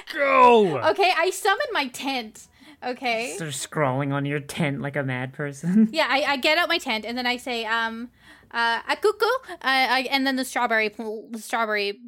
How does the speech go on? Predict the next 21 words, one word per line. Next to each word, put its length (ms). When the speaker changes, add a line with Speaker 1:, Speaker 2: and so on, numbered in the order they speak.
Speaker 2:
plant 320
comes 240
out, 200
and 100
I 80
say, 140
"I 140
need 240
you 80
to 100
help 280
me 160
write 260
everything 420
down, 360
uh, 180
because 240
they're 160
my 140
assistant." 600
<laughs> 140